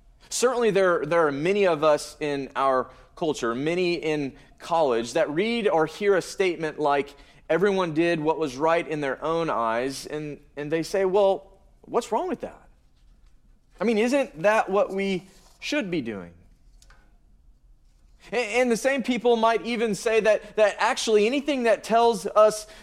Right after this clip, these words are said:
to the contrary, well, that is, it feels like a straitjacket. And, and honestly, this is why a lot of people ultimately reject Christianity. It, it feels too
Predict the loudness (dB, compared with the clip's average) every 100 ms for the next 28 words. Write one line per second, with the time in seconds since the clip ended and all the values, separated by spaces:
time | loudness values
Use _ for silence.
0 | -4 -2 -2 -2 0 2 0 0 2 4
1 | 4 6 6 6 4 -8 -16 0 2 2
2 | 0 4 4 4 0 -12 -20 -20 _ _
3 | _ -2 -2 -4 -2 0 0 -2 -4 -8
4 | -6 -6 -6 -6 -6 -8 -18 -20 _ _
5 | _ _ _ _ _ -20 _ _ _ _
6 | _ _ _ -20 _ _ -10 -10 -8 -8
7 | -6 -8 -8 -8 -4 -4 -4 -2 -2 -4
8 | -2 0 0 0 -4 -6 -8 -10 -6 -6
9 | -6 -14 -20 _ _ -6 -6 -4 -4 -2
10 | -2 -2 -2 -2 -4 -12 -12 -10 -8 -8
11 | 0 0 2 -2 -8 -12 -2 2 4 2
12 | -4 -4 0 0 0